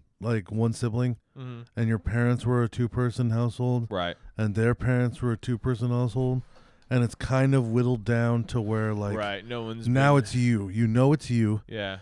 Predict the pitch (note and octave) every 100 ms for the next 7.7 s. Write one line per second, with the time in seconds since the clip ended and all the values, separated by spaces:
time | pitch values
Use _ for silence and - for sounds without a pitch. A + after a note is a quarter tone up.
0 | - - A#2+ B2 B2+ - C3 C3+ A#2+ C3
1 | B2+ C3+ B2 B2 A2+ - B2 A#2+ A#2+ G#2
2 | A2+ G#2+ G#2+ F#2+ A2+ A2+ A#2 A#2 A#2 -
3 | _ _ _ _ _ G2+ B2+ B2+ B2 B2
4 | A#2+ A#2 G2 _ _ - - B2 A2+ A#2
5 | A#2 A#2 A2+ G#2+ A2+ G#2+ A2+ G#2+ G2+ F2+
6 | A2 G#2 - G#2 F#2+ F#2+ G2 G2 G2+ G#2+
7 | G#2+ A#2+ G#2 - - A2+